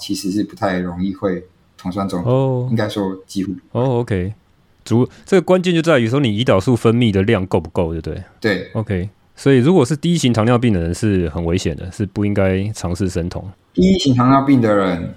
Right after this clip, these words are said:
Speaker 1: 要吃生酮饮食的话，需要有非常专业的医师在旁边指导。
Speaker 2: 嗯哼哼哼。
Speaker 1: 如果你自己擅自执行的话，我可以说酮酸中毒的几率是很大的。
Speaker 2: 哦，很危险。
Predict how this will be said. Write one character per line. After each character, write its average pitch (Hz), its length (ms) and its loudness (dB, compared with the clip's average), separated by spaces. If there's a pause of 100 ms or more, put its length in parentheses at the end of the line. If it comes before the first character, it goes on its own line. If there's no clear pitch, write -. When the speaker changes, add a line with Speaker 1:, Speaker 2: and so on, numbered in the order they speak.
(200)
Speaker 1:
要 156 180 2
吃 127 400 0
生 127 220 2
酮 107 160 0
饮 90 80 0
食 90 140 -6
的 87 60 -6
话， 110 160 0
需 107 200 -4
要 104 180 2
有 92 240 0
非 - 100 -4
常 98 160 0
专 98 200 -2
业 101 40 -2
的 98 80 -2
医 87 160 -2
师 90 220 -6
在 92 100 -2
旁 85 160 -10
边 90 200 0
指 120 200 -4
导。 120 100 0
Speaker 2:
嗯 - 20 0
哼 110 100 -2
哼 110 140 -2
哼。 101 180 -6
Speaker 1:
如 127 100 -2
果 123 120 2
你 92 80 -2
自 98 180 -2
己 85 340 -8 (280)
擅 113 320 -2
自 110 120 -8
执 92 200 -4
行 90 180 -6
的 85 80 -18
话， - 300 -8 (420)
我 98 80 -12
可 123 80 0
以 117 60 2
说 113 120 0
酮 107 160 -2
酸 107 160 0
中 107 160 0
毒 92 60 -2
的 85 80 -4
几 92 140 -6
率 92 100 0
是 90 140 -6
很 - 200 -14
大 85 120 -2
的。 - 160 -12
Speaker 2:
哦， 117 480 4
很 98 100 0
危 104 100 4
险。 98 240 -2